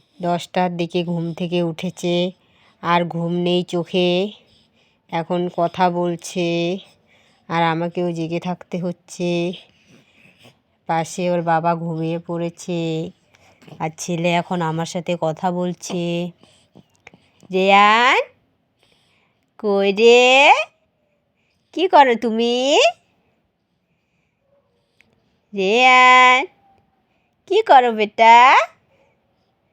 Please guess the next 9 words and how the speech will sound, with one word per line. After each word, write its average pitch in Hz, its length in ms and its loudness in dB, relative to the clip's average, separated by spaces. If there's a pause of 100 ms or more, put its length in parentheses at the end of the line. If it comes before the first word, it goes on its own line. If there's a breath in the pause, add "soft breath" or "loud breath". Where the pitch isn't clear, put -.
(1200)
তুমি 247 200 -6
ঘুমু 214 360 -2
দিবা 226 340 2
না? 262 220 2 (1600)
সোনা, 220 420 0 (1900)
কই 185 280 -2
রে 269 140 0
সোনা? 269 440 0 (1900)
তুমি 269 140 -4